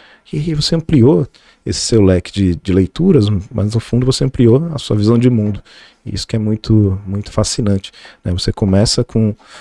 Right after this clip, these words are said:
um autor, eh, de ficção científica do, do século vinte, de repente você tá num autor de terror do século dezoito, e de,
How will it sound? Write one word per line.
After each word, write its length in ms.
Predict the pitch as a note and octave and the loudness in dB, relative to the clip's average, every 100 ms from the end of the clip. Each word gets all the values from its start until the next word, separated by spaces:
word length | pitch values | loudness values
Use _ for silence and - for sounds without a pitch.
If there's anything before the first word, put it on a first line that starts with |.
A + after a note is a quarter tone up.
| - _ | -20 _
um 120 | G#2+ G2 | -2 0
autor, 520 | F#2+ - F#2 F2+ E2+ _ - _ _ | 0 2 2 2 0 _ -20 _ _
eh, 260 | - F2 E2+ | -6 -4 -2
de 80 | F2 | -4
ficção 300 | - - G2 | -6 -6 -6
científica 600 | - G2 F#2 G2 - G2 | -2 -4 -2 -6 -2 -2
do, 240 | F#2 F#2 E2+ _ - | 2 2 0 _ -18
do 320 | F2+ F2+ E2+ | -6 -4 -4
século 380 | F2 F2+ E2 G#2 | -4 -6 -4 -4
vinte, 320 | F#2+ G#2+ D#3 | -2 -2 -2
de 80 | - | -2
repente 220 | C3 A2 - | 0 0 -2
você 80 | |
tá 100 | G#2+ | -2
num 120 | G#2 G#2 | -2 -2
autor 200 | G#2 G2+ | -4 -6
de 80 | G2+ | -4
terror 360 | G#2 F#2+ G#2+ | -4 -2 -4
do 80 | B2+ | -4
século 320 | - G#2+ G#2+ | -4 -4 -4
dezoito, 460 | F#2+ E2 G2 - _ _ - - - _ - | -4 -2 -2 -4 _ _ -20 -20 -20 _ -8
e 100 | - | -2
de, 140 | G2+ | -2